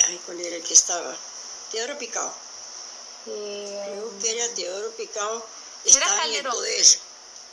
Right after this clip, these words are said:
Speaker 2: No.
Speaker 1: Él estaba en el poder y Calderón.
Speaker 2: Ajá.
Speaker 1: Calderón y Otilio sería. Es que ya yo no
Speaker 2: Ajá.
Speaker 1: ¿sí?
Speaker 2: Sí, sí.
Speaker 1: Entonces, eh, claro, ya él no,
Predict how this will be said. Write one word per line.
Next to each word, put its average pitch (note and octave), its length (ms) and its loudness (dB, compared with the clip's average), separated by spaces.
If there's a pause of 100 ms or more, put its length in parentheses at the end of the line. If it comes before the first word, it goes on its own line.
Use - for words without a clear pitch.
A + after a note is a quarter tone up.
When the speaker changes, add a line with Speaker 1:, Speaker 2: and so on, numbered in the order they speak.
(200)
Speaker 2:
No. A#3+ 120 -4
Speaker 1:
Él A3 80 -2
estaba A3 360 2
en G#3 60 -2
el F#3 100 -2
poder E3+ 360 -4
y A3 60 -6
Calderón. F3+ 680 -2 (180)
Speaker 2:
Ajá. A3 440 0 (480)
Speaker 1:
Calderón G#3 500 -2 (1160)
y F#3 120 -6
Otilio E3 520 -2
sería. E3+ 420 4 (200)
Es - 80 -8
que B3 120 -4
ya B3 180 8
yo B3 100 -2
no A3+ 120 -4
Speaker 2:
Ajá. A3+ 180 -2 (200)
Speaker 1:
¿sí? B3 200 6
Speaker 2:
Sí, D4+ 260 0 (180)
sí. B3 160 -2
Speaker 1:
Entonces, A3 560 6
eh, - 120 -2
claro, A3+ 320 -2
ya - 140 -2
él D#3+ 300 -4
no, E3 240 -6